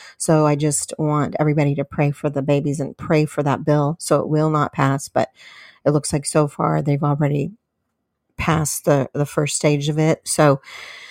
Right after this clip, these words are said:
I, I always look, uh, to Pastor Jack Hibbs. He was really on it.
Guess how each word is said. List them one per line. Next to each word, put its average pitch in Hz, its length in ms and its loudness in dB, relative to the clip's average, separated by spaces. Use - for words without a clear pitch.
I, 170 160 6
I 170 220 2
always 160 360 -2
look, 165 260 -6
uh, 151 220 -2
to 151 440 -2
Pastor - 420 -4
Jack 147 280 -4
Hibbs. 202 400 0
He 160 160 0
was 156 100 0
really 151 720 2
on 151 260 0
it. 151 240 0